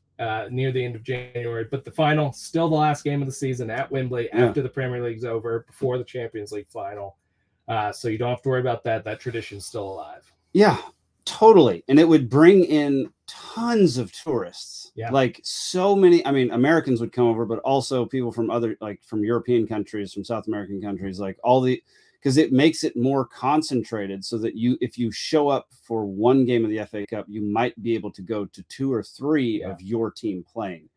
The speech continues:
Speaker 1: Exactly.
Speaker 2: Rather than it being so spaced out that maybe you can plan a trip if you win this coming game.
Speaker 1: Exactly.
Speaker 2: And so, like, planning, yeah, that'd be really fun. 'Cause then you could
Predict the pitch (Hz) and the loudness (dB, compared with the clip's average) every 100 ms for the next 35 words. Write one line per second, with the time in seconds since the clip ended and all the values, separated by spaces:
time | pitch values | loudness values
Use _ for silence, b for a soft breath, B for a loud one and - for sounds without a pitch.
0 | - 107 101 95 85 101 120 131 131 117 | -18 -18 -14 -12 -10 0 4 6 4 2
1 | 107 117 110 110 101 120 113 - - 196 | 2 0 0 -4 0 2 2 0 4 4
2 | 180 - 156 143 139 - 139 123 123 120 | 4 2 2 2 0 -2 0 2 0 -4
3 | 117 _ _ _ 127 123 143 151 139 123 | -8 _ _ _ 2 4 6 6 4 2
4 | 120 - 113 - 120 107 95 - 120 98 | 0 0 -2 -2 -2 -2 -6 -10 -6 -6
5 | - _ _ 131 120 - 113 101 98 95 | -8 _ _ -4 -4 -4 -6 -4 -4 -6
6 | 90 - - 92 85 87 80 _ 117 104 | -10 -14 -14 -12 -10 -10 -14 _ -18 -14
7 | 98 98 - - 107 110 110 101 - 139 | -14 -16 -14 -4 0 2 2 2 0 4
8 | 131 117 143 117 - 123 135 104 117 113 | 6 6 6 4 4 0 2 2 2 0
9 | 101 117 101 87 104 165 180 170 175 175 | 0 -2 -2 -4 4 6 6 4 -2 -4